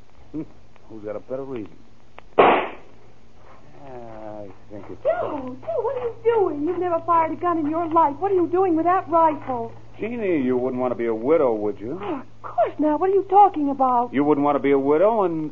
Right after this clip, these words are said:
Speaker 1: I don't want to be known as the late Joe Parker.
Speaker 2: Joe, don't talk like that.
Speaker 1: That's the reason I'm practicing with this gun.
Speaker 2: Joe, you sound as if you knew somebody's gonna kill you.
Speaker 1: Somebody is.
Speaker 2: What?
Speaker 1: Somebody's going to try, that is.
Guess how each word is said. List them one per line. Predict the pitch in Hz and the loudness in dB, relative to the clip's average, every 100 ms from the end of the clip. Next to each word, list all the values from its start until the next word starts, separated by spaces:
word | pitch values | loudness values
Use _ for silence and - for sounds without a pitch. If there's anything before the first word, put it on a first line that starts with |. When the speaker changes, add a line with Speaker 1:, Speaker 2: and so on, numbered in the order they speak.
| - | -6
Speaker 1:
I | 147 160 | -2 2
don't | 151 | 2
want | 139 131 | 4 2
to | |
be | 123 | 2
known | 117 117 113 | 0 0 0
as | 110 98 107 | -4 -6 -6
the | 107 104 95 - - - | -6 -4 -8 -10 -16 -4
late | 117 107 90 - - | 0 0 -2 -14 -2
Joe | 95 | -2
Parker. | 87 - 104 87 - - | -2 -2 -2 -2 -8 -12
Speaker 2:
Joe, | - 392 262 - - - - | -6 -4 -6 -12 -16 -6 0
don't | 523 294 | 2 0
talk | 311 381 - | 4 2 4
like | 269 233 | -4 -4
that. | 240 220 202 | -6 -6 0
Speaker 1:
That's | 139 - - | 0 0 0
the | 147 | 4
reason | 156 135 101 104 | 4 2 -4 -8
I'm | 101 | -8
practicing | 92 113 98 - - 87 | -4 -4 -4 -10 -12 -12
with | 87 | -10
this | 82 - | -12 -8
gun. | 107 87 - - | -6 -6 -8 0
Speaker 2:
Joe, | 415 | 4
you | 269 294 | 4 2
sound | 359 339 302 | 4 4 4
as | 311 | 2
if | |
you | 285 | 4
knew | 294 285 | 4 4
somebody's | 370 302 277 240 | 4 4 2 2
gonna | 294 269 | 2 2
kill | - 679 480 | 2 2 4
you. | 254 160 147 | 2 2 -2
Speaker 1:
Somebody | 147 120 131 165 | 0 2 4 6
is. | 185 101 - - - | 6 2 -8 -16 2
Speaker 2:
What? | 381 403 494 605 - | 6 6 4 -2 2
Speaker 1:
Somebody's | 170 131 113 98 | 4 4 -2 -4
going | 117 104 | -6 -6
to | 95 92 - | -6 -8 -8
try, | 123 147 117 90 82 | 2 2 2 -2 -8
that | 85 82 | -10 -8
is. | 90 120 | -4 -2